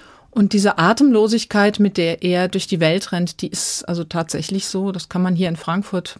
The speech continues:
beobachten. Die laufen dann so an einem vorbei oder auch auf dem Flughafen. Aber die gibt's wirklich und das ist eigentlich ein ganz trauriges Leben, was der führt. Es geht um Termine und Hetze und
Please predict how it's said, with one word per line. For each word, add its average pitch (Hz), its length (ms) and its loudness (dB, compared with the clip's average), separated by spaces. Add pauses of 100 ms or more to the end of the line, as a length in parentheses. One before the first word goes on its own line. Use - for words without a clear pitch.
(260)
beobachten. 226 720 2
Die 190 80 2
laufen 180 300 4
dann 175 120 0
so 165 100 -4
an 147 140 -6
einem 156 160 -4
vorbei 160 500 -2
oder 185 180 -2
auch 160 60 -10
auf 156 120 -8
dem 175 80 -6
Flughafen. 190 560 -4 (460)
Aber 165 120 0
die 190 120 -4
gibt's - 340 -8
wirklich 220 600 -4
und 175 500 -4
das 170 180 -10
ist 196 120 -6
eigentlich 208 280 -4
ein 208 60 2
ganz 196 220 -2
trauriges 220 520 0
Leben, 175 320 2
was 143 160 -6
der 135 120 -6
führt. 170 300 -8
Es 160 140 -8
geht 185 220 -2
um 165 280 -2
Termine 202 540 4
und 180 180 -2
Hetze 185 560 -2
und 156 240 -4